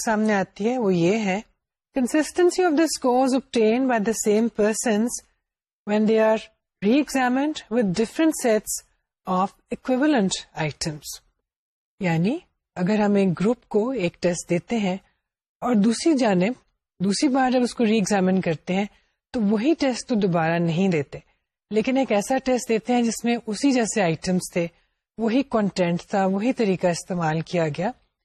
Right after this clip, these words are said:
تو ان دونوں ایگزامینیشنز میں اور ان کے ریزلٹس میں کیا کوریلیشن آتا ہے۔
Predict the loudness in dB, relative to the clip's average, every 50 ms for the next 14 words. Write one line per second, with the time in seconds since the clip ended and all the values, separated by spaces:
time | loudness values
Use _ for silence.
0 | _ _ _ _ _ _ -8 -6 -4 -2 0 2 4 4 4 2 2 2 2 2
1 | 2 2 2 2 2 2 2 2 2 2 2 2 0 0 -2 -2 -4 -4 -2 -4
2 | -6 -6 -6 _ _ _ _ _ _ -6 -4 -2 -2 0 0 0 0 0 0 2
3 | 2 2 2 0 -2 -2 -2 -2 -2 -6 -8 -4 -2 0 0 0 0 -2 -2 0
4 | 0 0 -2 -2 -4 -4 -4 -6 -6 -8 _ -6 -6 -4 -4 -2 -4 -4 -4 -6